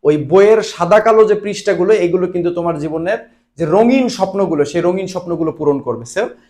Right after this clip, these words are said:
বইয়ের সাদা কালো পৃষ্ঠগুলা দেখতে খারাপ লাগলো, পড়তে কষ্ট হইলেও একটু কষ্ট করে পড়ার টেবিলে সময় দাও,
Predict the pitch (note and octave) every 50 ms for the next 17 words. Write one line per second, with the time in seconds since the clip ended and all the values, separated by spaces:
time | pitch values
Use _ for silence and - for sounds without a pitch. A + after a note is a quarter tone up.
0 | _ _ _ _ C#3+ C#3+ E3+ F#3 F#3+ F3+ F3 - F#3+ F3+ G3 G3+ F3+ G3 G3+ G3
1 | G3+ F#3+ - - G#3 F3 F3 F#3 G3+ A3+ - - - C#3 D3 - - F#3+ E3+ E3
2 | F3 F3+ F3+ E3 F#3 F3+ F3 F3+ F#3 F3+ F#3 - D#3 - - F#3 - F3 F3 -
3 | - F#3 F3 F3 E3+ G3 G#3 G#3 - _ - - _ - E3+ E3 D#3 - - F3
4 | E3 F#3 F3 - - - _ _ _ _ _ _ E3 F3 F#3 F3+ F3+ G3 F#3+ G3
5 | G3 F#3+ - - F3+ F#3 F#3+ F#3 A#3 C4 C4 - -